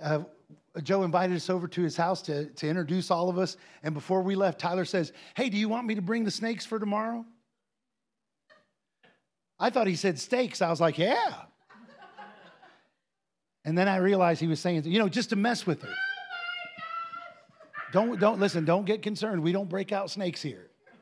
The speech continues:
But when we, when you look at Scripture, Paul, Bible says he's building a fire, snake bit him. It died when it bit him. He shook it off in the fire.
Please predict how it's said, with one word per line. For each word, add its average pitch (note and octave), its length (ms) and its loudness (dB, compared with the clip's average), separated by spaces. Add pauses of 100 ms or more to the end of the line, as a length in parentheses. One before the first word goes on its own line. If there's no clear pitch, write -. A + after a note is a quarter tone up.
(2500)
But A#3+ 120 4
when A3 160 4
we, G#3 140 0
when G3 160 2
you F#3+ 120 2
look F#3 180 4
at D3+ 60 -2
Scripture, D4 400 -4
Paul, A3+ 580 2 (400)
Bible F#3+ 240 4
says G3+ 200 -2
he's F#3 160 -2
building G3 260 2
a F3+ 40 0
fire, A3+ 320 -2
snake F#3+ 360 -2
bit A3+ 160 2
him. G3 180 -2 (420)
It E3 140 -2
died G#3+ 380 4
when F3 160 2
it D#3+ 100 -2
bit F3+ 160 2
him. G#3+ 80 -4
He F3 60 -2
shook - 280 -4
it G#3 80 -2
off G3+ 220 -4
in A3 80 -2
the F#3 80 -2
fire. A3 400 -4